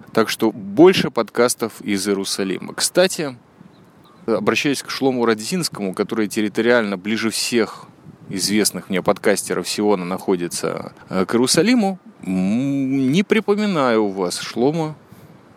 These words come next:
подкаста из этого прекрасного города. А может быть, много времени прошло, а может быть, я отстал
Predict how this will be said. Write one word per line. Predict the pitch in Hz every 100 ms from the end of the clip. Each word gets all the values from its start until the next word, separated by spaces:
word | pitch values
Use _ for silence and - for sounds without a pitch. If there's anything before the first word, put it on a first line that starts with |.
| -
подкаста | - - - 95 - - - -
из | 95
этого | 110 120 98
прекрасного | 104 92 104 - 101 98
города. | 95 85 90 - - -
А | 95
может | 113 165 151
быть, | 139 - 113 -
много | 98 107 92
времени | 101 147 170
прошло, | 151 139 127 139
а | 113
может | 101 113
быть, | 107
я | 104
отстал | 101 - - 95